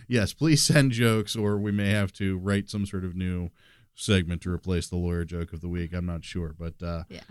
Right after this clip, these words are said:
Speaker 1: we'll come up with it. Um, how many lawyers can you put on the head of a pin?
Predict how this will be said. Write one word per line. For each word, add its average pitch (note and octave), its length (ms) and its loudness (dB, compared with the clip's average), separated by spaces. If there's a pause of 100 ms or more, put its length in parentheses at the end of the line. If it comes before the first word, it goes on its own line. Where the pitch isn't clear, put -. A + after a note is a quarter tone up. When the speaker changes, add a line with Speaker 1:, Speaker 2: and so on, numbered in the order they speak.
(120)
Speaker 1:
we'll A#2 120 2
come A#2+ 120 4
up G#2+ 80 6
with F#2+ 120 4
it. E2+ 100 -4 (400)
Um, A2+ 480 2 (800)
how - 160 2
many A#3+ 180 2
lawyers E3 760 2
can A#2+ 160 -2
you A#2 120 0
put C#3+ 320 -2
on B2 120 -6
the A#2 80 -4
head C3+ 240 -6
of C3 120 -6
a A2 60 -6
pin? A#2 500 -4